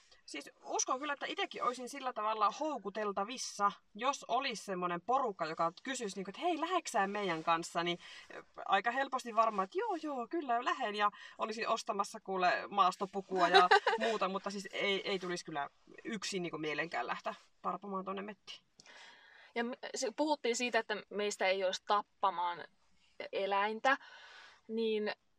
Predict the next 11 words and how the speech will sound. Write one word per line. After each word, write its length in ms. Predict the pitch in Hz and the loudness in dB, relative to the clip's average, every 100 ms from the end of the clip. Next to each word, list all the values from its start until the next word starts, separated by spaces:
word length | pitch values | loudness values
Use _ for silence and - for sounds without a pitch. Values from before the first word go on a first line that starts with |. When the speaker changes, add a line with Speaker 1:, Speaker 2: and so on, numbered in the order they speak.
| _ _ _ | _ _ _
Speaker 2:
ö, 240 | - - - _ | -6 -4 -6 _
kyllä 320 | - 403 403 - 285 - - | 0 4 4 4 0 -2 -2
se 160 | - 392 | 2 8
on 80 | 381 | 8
ehkä 220 | - 440 | 8 6
vähän 180 | 427 403 | 4 2
semmonen 280 | 302 285 294 | -2 -2 -2
myytti, 480 | 311 320 254 - 196 | -4 -4 -6 -4 -4
että, 200 | - 196 - - | -4 -10 -12 -6
että 260 | 226 - | -4 -2
niinku 480 | 214 208 202 208 185 | -4 -2 0 2 0